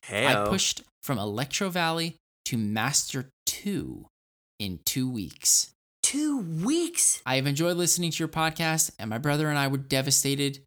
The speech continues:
Speaker 1: to hear that it was coming to an end. However, we understand the situation and hope you enjoy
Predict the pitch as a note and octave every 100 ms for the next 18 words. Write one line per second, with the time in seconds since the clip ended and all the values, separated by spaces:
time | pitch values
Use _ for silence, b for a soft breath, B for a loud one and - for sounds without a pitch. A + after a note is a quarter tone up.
0 | - B2+ A2+ A#2 A#2 A2 G#2 - A2+ G2+
1 | - A2+ F2+ C2 A1 - _ _ _ B2
2 | C3 C#3 D3 C3+ - _ _ A#2+ B2+ D3
3 | - D#3 D3 - D3 D3+ D3+ C#3+ D#3+ D3+
4 | - _ - C3+ C#3+ A#2+ - - - C3+
5 | C#3 C3+ A2 D#2+ F2